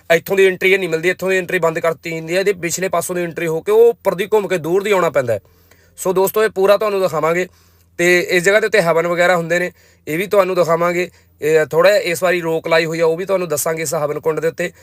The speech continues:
ਸਭ ਤੋਂ ਪਹਿਲਾਂ ਤੁਹਾਡੇ ਇੱਧਰ ਜਿਹੜੀ ਝਾਤ ਮਰਵਾ ਦਈਏ, ਦਰਸ਼ਨ ਕਰਾ ਦਈਏ ਤੁਹਾਨੂੰ। ਉਸ ਤੋਂ ਬਾਅਦ ਆਪਾਂ ਅੰਦਰ ਚੱਲਾਂਗੇ ਜੀ, ਅੰਦਰ ਜਾ ਕੇ ਆਪਾਂ ਦਰਸ਼ਨ ਕਰਾਂਗੇ। ਤੇ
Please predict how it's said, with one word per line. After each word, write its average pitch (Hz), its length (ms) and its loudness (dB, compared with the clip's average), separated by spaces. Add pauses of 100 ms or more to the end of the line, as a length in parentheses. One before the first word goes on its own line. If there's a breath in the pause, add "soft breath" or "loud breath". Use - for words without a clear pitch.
(160 soft breath)
ਸਭ 147 180 -4
ਤੋਂ 190 120 -2
ਪਹਿਲਾਂ 180 240 2
ਤੁਹਾਡੇ 170 360 2
ਇੱਧਰ 170 300 4
ਜਿਹੜੀ 156 200 -6
ਝਾਤ 170 260 2
ਮਰਵਾ 147 280 2
ਦਈਏ, 151 140 -6
ਦਰਸ਼ਨ 135 300 -2
ਕਰਾ 147 180 0
ਦਈਏ 156 160 -4
ਤੁਹਾਨੂੰ। 175 280 0 (320 loud breath)
ਉਸ 156 160 -2
ਤੋਂ 185 100 2
ਬਾਅਦ 175 80 6
ਆਪਾਂ 170 320 2
ਅੰਦਰ 147 200 -2
ਚੱਲਾਂਗੇ 165 420 2
ਜੀ, 170 160 -2
ਅੰਦਰ 151 180 0
ਜਾ 147 160 4
ਕੇ 151 100 -4
ਆਪਾਂ 143 120 -4
ਦਰਸ਼ਨ 147 280 2
ਕਰਾਂਗੇ। 165 360 0 (680 soft breath)
ਤੇ 143 180 -2